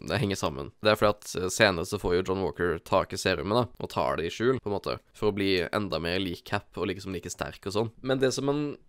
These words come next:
får vite også i serien, som kanskje hadde glemt fra originale filmen til Captain America, er jo det at serumet forandrer liksom ikke bare kroppen din og gjør deg sterkere og sånn der, men hvis du er en sånn passe god fyr, så vil den jo også forsterke alle følelsene dine og sånn.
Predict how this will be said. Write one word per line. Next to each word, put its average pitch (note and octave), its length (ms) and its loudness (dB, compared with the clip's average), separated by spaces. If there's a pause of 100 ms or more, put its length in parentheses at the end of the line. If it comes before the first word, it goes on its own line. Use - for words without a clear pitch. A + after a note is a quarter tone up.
får C#3+ 180 0
vite A#2+ 260 2
også A2 120 -2
i G#2+ 60 -4
serien, G2+ 260 2
som - 100 -12
kanskje A2 180 -2
hadde G#2+ 120 -4
glemt G#2 320 -2
fra A2 160 4 (360)
originale A2 400 2
filmen - 280 -6
til - 120 -18
Captain - 200 -6
America, F#2+ 400 0
er G2 140 2
jo G#2 60 0
det F2+ 120 2
at - 320 -2 (120)
serumet G#2 520 0
forandrer F2 380 -2
liksom F#2+ 160 -10
ikke A2+ 140 -2
bare G#2 160 4
kroppen F#2 400 -4
din G2 120 0
og G2+ 80 2
gjør D#2+ 80 0
deg - 80 -8
sterkere C#2+ 520 -6
og D#2+ 120 -4
sånn F#2 160 -6
der, A#2+ 180 0 (140)
men G#2+ 340 0 (180)
hvis G#2+ 200 -4
du B2 40 4
er A2 80 6
en G#2 80 -2
sånn G#2+ 120 -4
passe - 360 -6
god G#2 200 -8
fyr, A#2+ 320 2 (120)
så A#2 200 -2
vil A2 180 2
den G#2 60 0
jo G#2+ 80 2
også - 100 -10
forsterke G#2+ 340 0
alle A2 160 2
følelsene F#2 400 0
dine D2 120 -8
og - 40 -6
sånn. C3+ 140 0